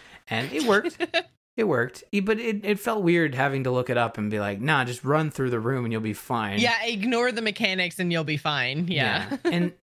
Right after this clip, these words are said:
Speaker 1: in that instance, again, it, it just goes back to the whole controls thing where I felt like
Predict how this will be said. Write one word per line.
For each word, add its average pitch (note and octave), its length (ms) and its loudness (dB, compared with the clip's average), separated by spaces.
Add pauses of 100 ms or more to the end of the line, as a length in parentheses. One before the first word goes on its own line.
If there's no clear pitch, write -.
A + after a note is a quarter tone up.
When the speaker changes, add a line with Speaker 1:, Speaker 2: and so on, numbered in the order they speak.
(120)
Speaker 1:
in F#3+ 100 4
that F3+ 180 4
instance, C3+ 460 -2
again, B2 500 0
it, C3 240 -6 (720)
it F3 120 2
just - 220 -4
goes D#3 220 4
back A#2 260 0
to C#3 100 -8
the B2 80 0
whole A2 160 -2
controls G#2+ 540 -2
thing G#2 300 -2
where G#2 140 0
I G#2+ 100 0
felt A2 300 -2
like G#2 400 -6